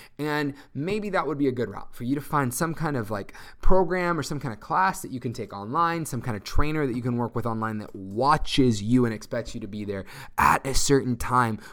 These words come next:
when you get home. That would be pretty dope. And I think that that would be something that just about any of us can do. Just about any of us could find that time to do it. Now, if you're still struggling, uh, standing in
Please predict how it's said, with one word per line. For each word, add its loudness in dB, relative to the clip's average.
when -4
you -4
get -2
home. -4
That -4
would -8
be -4
pretty -8
dope. -4
And -8
I -8
think -8
that -8
that -4
would -10
be -6
something -10
that -12
just -2
about 0
any -4
of -4
us -12
can -16
do. -20
Just -2
about 4
any -2
of 2
us -2
could -4
find -4
that -8
time -6
to -8
do -4
it. -18
Now, 0
if 2
you're 2
still 0
struggling, 2
uh, 2
standing -2
in -2